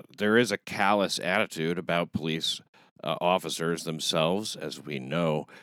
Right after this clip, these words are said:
Mayor de Blasio said that the N Y P D doesn't need help from outside agencies, despite a growing number of cops out sick amid the coronavirus outbreak, at least not yet, he says. "In terms of needing any outside help, we are nowhere near that."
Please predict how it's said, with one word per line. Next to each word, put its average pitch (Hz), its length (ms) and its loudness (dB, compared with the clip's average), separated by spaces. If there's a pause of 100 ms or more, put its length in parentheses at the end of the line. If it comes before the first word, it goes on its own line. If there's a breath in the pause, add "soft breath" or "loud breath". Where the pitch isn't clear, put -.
(100)
Mayor 95 240 2
de 80 60 -2
Blasio 92 640 2
said 90 320 0
that 87 140 -4
the 92 100 0
N 101 100 2
Y 95 160 2
P 104 260 2
D 117 220 4
doesn't 90 340 0
need 98 200 2
help 110 260 4
from 95 160 0
outside 92 460 2
agencies, 92 560 0
despite - 340 0
a 82 80 0
growing 98 420 0
number 87 280 -4
of 76 120 -10
cops 90 320 -4
out 90 200 -2
sick - 500 -2 (680 loud breath)
amid 85 440 0
the 90 80 -2
coronavirus 80 880 -2
outbreak, 78 760 -2
at 71 100 -8
least 80 220 -4
not 87 180 0
yet, 117 220 4
he 85 80 -2
says. 98 300 0
"In 90 80 -4
terms 139 340 2
of 107 80 2
needing 113 300 2
any 104 160 2
outside 110 420 2
help, 104 240 4
we 123 160 6
are 95 120 6
nowhere 143 680 4
near 135 440 4
that." 107 680 0